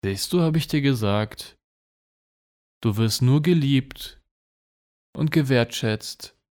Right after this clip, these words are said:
wenn du das zeigst, was du nicht bist. Siehst du?“ Okay? Und deswegen haben die Trophäen, konnte ich den Trophäen keinen Wert zusprechen.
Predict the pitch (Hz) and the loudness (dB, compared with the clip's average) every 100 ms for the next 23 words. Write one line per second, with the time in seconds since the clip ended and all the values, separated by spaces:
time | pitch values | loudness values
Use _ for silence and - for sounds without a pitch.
0 | _ _ _ _ - 110 104 - 120 135 | _ _ _ _ -6 -4 -6 0 2 2
1 | - - 107 110 - 104 - 113 101 107 | -4 -2 0 -2 -4 -8 -6 -6 -6 -6
2 | - - 92 - - _ _ _ _ _ | -10 -8 -8 -10 -18 _ _ _ _ _
3 | _ _ - 101 98 - 143 165 - _ | _ _ -10 -8 -8 -4 -2 -2 -8 _
4 | _ _ - 120 - 185 190 - - - | _ _ -20 -18 -6 -6 -6 -18 -20 -20
5 | - _ _ _ _ _ _ _ _ _ | -20 _ _ _ _ _ _ _ _ _
6 | _ - 131 143 151 147 147 - - 131 | _ -2 2 2 4 4 2 -4 -4 0
7 | 131 131 - 131 - 135 131 139 135 139 | 0 0 -2 -6 -4 -4 0 0 0 -2
8 | 127 123 - 123 117 117 113 107 107 101 | -2 -2 0 0 0 0 0 -2 -2 -4
9 | - 85 - - - - - 117 | -4 -12 -14 -14 -14 -14 -16 -20